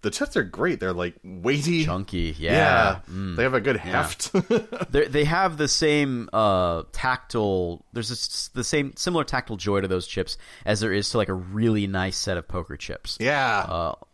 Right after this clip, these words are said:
Speaker 2: yeah, like
Speaker 1: Yeah,
Speaker 2: a
Speaker 1: they
Speaker 2: nice
Speaker 1: feel
Speaker 2: set of
Speaker 1: good in your
Speaker 2: Kool-Aid poker
Speaker 1: hands.
Speaker 2: chips.
Speaker 1: They make a satisfying sound when you put 'em
Speaker 2: Yeah.
Speaker 1: down. Yeah.
Speaker 2: Yeah. It's, it's similar to, uh, I've got Azul now. Um, I, I picked that up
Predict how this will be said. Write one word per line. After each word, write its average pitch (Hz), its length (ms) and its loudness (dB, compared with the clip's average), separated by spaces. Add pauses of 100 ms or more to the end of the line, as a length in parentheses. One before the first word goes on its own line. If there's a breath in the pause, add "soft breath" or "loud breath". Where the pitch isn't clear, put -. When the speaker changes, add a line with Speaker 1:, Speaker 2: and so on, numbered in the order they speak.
Speaker 2:
yeah, 82 360 0
like 90 120 2
Speaker 1:
Yeah, 110 40 4
Speaker 2:
a 107 60 4
Speaker 1:
they 101 60 2
Speaker 2:
nice 101 160 0
Speaker 1:
feel - 100 4
Speaker 2:
set 151 80 6
of 135 40 0
Speaker 1:
good 131 200 2
in 110 60 4
your 92 180 2
Speaker 2:
Kool-Aid 120 240 2
poker 117 60 2
Speaker 1:
hands. 113 120 0 (160)
Speaker 2:
chips. - 180 -6
Speaker 1:
They 95 60 -2
make 104 180 -2
a 98 60 -4
satisfying 104 560 -2
sound 104 460 -2
when 90 140 -4
you 82 200 -6 (180)
put - 140 -2
'em 87 80 0
Speaker 2:
Yeah. 85 60 0 (200)
Speaker 1:
down. 78 120 -4 (100)
Yeah. 85 260 -4
Speaker 2:
Yeah. 82 520 -2
It's, - 300 -8
it's 107 160 -6
similar 139 400 2
to, 107 280 0
uh, 98 40 4
I've 104 160 2
got 127 180 2
Azul 95 420 -2
now. 82 400 -4
Um, 87 240 -6
I, 82 140 -6
I 87 40 -4
picked 101 240 -2
that 90 200 0
up 85 240 -4